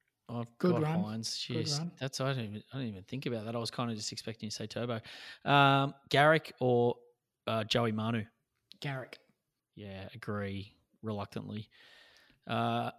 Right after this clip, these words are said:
Speaker 1: Turbo or Garrick?
Speaker 2: Yeah, we
Speaker 1: as a
Speaker 2: t-,
Speaker 1: buy this
Speaker 2: we
Speaker 1: week.
Speaker 2: did touch on that. This, uh, I would, uh, I, I, at the moment, I think the pod play is Garrick. Uh, if you're looking to, looking to take on Turbo,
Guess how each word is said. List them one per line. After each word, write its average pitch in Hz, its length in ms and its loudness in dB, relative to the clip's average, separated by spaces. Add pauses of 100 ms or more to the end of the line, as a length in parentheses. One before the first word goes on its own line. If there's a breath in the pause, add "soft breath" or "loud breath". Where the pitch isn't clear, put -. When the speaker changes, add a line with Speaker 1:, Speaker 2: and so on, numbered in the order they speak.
Speaker 1:
Turbo 170 460 6
or 113 160 2
Garrick? 101 400 -2 (580)
Speaker 2:
Yeah, 160 120 -2
we 165 100 0
Speaker 1:
as 113 120 0
a 110 40 -2
Speaker 2:
t-, 104 100 -6
Speaker 1:
buy 117 240 2
this 101 240 -4
Speaker 2:
we 170 100 2
Speaker 1:
week. 175 60 0
Speaker 2:
did 220 180 0
touch 185 300 2
on 143 140 -2
that. 135 200 -6 (120)
This, - 520 -2
uh, 160 240 0
I 170 200 2
would, 156 400 -2
uh, 143 320 -4 (100)
I, 156 220 -2 (300)
I, 160 180 -2 (340)
at 165 100 -6
the 151 80 -4
moment, 185 480 6
I 185 80 -2
think 196 140 4
the 175 80 2
pod 170 240 2
play 156 300 2
is 143 200 -4
Garrick. 147 460 -4 (800)
Uh, 143 440 -2
if 143 240 -4
you're 139 160 0
looking 139 440 -2
to, 139 280 -4 (840)
looking 156 280 0
to 139 80 -2
take 139 300 -6
on 131 140 -4
Turbo, 135 500 -4